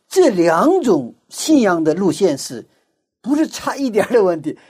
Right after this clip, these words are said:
那是完全是南极和北极的问题，那完全是不一样哈。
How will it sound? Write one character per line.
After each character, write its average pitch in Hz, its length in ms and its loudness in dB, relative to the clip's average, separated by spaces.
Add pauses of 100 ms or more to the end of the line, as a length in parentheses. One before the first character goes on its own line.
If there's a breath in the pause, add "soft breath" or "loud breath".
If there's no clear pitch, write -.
那 311 180 4
是 233 160 -2
完 220 280 2
全 240 160 2
是 208 120 -6
南 185 280 0
极 196 120 -6
和 196 80 0
北 139 240 -8
极 151 100 -8
的 160 120 -4
问 135 140 -6
题， 117 160 -14
那 233 80 -6
完 262 300 0
全 254 220 2
是 185 160 0
不 190 200 -4
一 156 120 -4
样 165 200 0
哈。 113 240 -16